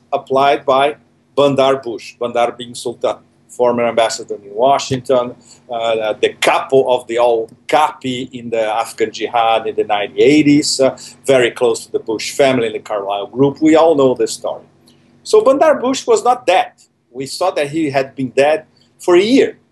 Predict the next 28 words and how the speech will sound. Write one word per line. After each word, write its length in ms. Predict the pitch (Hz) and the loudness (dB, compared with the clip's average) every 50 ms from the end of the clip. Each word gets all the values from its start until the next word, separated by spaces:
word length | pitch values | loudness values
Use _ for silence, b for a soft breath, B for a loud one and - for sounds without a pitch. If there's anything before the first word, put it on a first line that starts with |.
| _ _ _ _ | _ _ _ _
We 140 | - 120 143 | -4 -2 0
all 120 | 156 170 | 2 2
remember 380 | 165 151 143 185 220 196 127 - | 0 0 0 0 0 0 -2 -4
that, 180 | 92 87 - _ _ _ _ _ _ _ | -6 -12 -20 _ _ _ _ _ _ _
since 420 | _ - - - 175 180 - - - - | _ -8 -2 -2 0 0 0 -2 -4 0
that 300 | - 147 147 147 - - | 2 2 2 2 0 -4
attempt 480 | 147 120 - - - 143 143 143 139 - | -6 -6 -4 -2 0 0 0 0 -2 -6
against 500 | 131 110 - 135 139 139 139 139 - - | -8 -6 -4 -2 -2 -2 -4 -6 -8 -8
him 140 | 143 135 131 | -6 -4 -4
in 140 | 127 120 120 | -4 -6 -4
July 440 | - 135 135 123 127 131 135 135 | 2 4 4 4 4 2 2 0
two 140 | 131 - 127 | -2 -4 -8
thousand 400 | 117 - 127 117 117 117 123 110 | -2 0 0 0 0 -2 -4 -8
and 160 | 110 107 107 | -10 -12 -10
twelve. 260 | - - 95 - - - _ _ _ _ _ b b b b b _ | -8 -8 -8 -8 -8 -14 _ _ _ _ _ b b b b b _
He 240 | - - 156 359 - | -2 2 4 6 6
resurfaced 840 | 359 - - 131 - - 165 160 160 - - - 120 110 - - - | 6 4 2 2 0 0 0 0 0 -2 -6 -12 -14 -14 -12 -6 -2
one 180 | 208 285 330 | 0 0 0
year 260 | 285 185 151 127 107 98 | 0 0 -2 -2 -2 -4
later, 360 | 101 101 107 113 127 151 165 _ _ _ _ _ _ _ _ _ _ _ _ _ _ _ - | -6 -6 -6 -6 -8 -10 -10 _ _ _ _ _ _ _ _ _ _ _ _ _ _ _ -4
and 160 | 202 226 233 | -2 -2 0
his 260 | - 381 - - - - | 0 0 -2 -2 -2 0
first 380 | - 440 440 453 - - - | 0 2 2 2 2 0 0
photo 400 | - 262 220 147 135 117 - - - _ _ _ _ _ _ | 2 2 4 4 2 0 -4 -10 -18 _ _ _ _ _ _
one 260 | 135 175 262 311 311 | -6 -4 -4 -2 -2
year 280 | 277 240 202 156 120 | 0 0 0 -2 -2
later 380 | 104 104 104 92 95 117 143 170 _ _ _ _ _ _ _ | -4 -8 -10 -10 -10 -14 -14 -14 _ _ _ _ _ _ _
is 560 | 233 254 294 330 339 - - - - - - | 0 2 2 2 0 0 -4 -4 -6 -8 -14